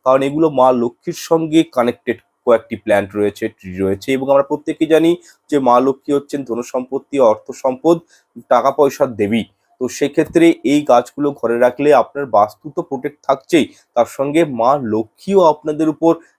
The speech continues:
কৃপাদৃষ্টি হবে। যাই হোক, অনুষ্ঠানটি শুরু করছি খুব শীঘ্রই। আপনারা ভিডিওটি দেখে ভালো লাগলে লাইক, কমেন্ট, শেয়ার করতে ভুলবেন না।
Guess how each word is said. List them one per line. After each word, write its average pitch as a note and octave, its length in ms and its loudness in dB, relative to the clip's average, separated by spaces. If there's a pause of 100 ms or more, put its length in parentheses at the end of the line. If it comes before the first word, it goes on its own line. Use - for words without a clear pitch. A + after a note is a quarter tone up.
(120)
কৃপাদৃষ্টি B2 560 -2
হবে। G#2 240 -2 (340)
যাই C#3 160 2
হোক, D#3+ 140 0
অনুষ্ঠানটি C#3+ 420 -4
শুরু C3+ 240 -10
করছি C#3+ 340 -6 (140)
খুব D#3+ 180 -8
শীঘ্রই। B2 520 0 (360)
আপনারা C3+ 480 2
ভিডিওটি A#2+ 400 -8
দেখে B2 180 -10
ভালো G#2+ 260 -2
লাগলে B2 320 -2
লাইক, G2 260 -4
কমেন্ট, A2+ 240 -16
শেয়ার G#2 220 -12
করতে A#2 220 -14
ভুলবেন A2 360 -2
না। D#3+ 120 2